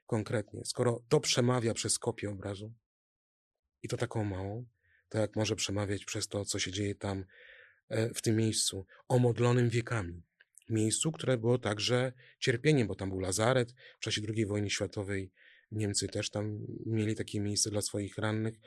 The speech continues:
Była przecież i pierwsza wojna światowa. E, były przecież, e, od Chmielnickiego zawieruchy,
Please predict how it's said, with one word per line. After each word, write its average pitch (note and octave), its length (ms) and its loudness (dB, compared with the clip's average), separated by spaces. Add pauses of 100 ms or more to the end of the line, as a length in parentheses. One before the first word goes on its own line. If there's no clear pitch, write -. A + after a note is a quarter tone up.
(380)
Była A2 220 2
przecież - 280 -4
i F2+ 60 -10
pierwsza A2 300 2
wojna G#2+ 260 -2
światowa. G#2 540 -4 (440)
E, G#2+ 480 2
były G#2+ 180 0
przecież, - 540 2 (340)
e, A#2+ 40 -2 (480)
od - 120 -6
Chmielnickiego A2 960 2
zawieruchy, A2 920 0